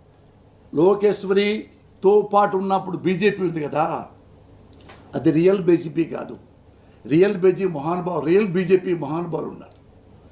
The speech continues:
ఎక్కడో జనశేఖర్ నుంచి, ఎక్కడో ఆర్ఎస్ఎస్ నుంచి, ఎక్కడో శ్యామా ముఖర్జీ దగ్గర నుంచి,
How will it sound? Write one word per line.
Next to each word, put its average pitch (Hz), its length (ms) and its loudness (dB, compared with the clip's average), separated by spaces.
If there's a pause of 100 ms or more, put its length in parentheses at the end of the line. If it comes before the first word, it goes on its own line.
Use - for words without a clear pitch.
(480)
ఎక్కడో 165 200 2
జనశేఖర్ 156 420 -4
నుంచి, 131 320 -10
ఎక్కడో 143 320 -2
ఆర్ఎస్ఎస్ 139 540 -2
నుంచి, 117 320 -8
ఎక్కడో 165 380 -2 (160)
శ్యామా 147 260 0
ముఖర్జీ 135 380 -4
దగ్గర - 260 -6
నుంచి, - 300 -10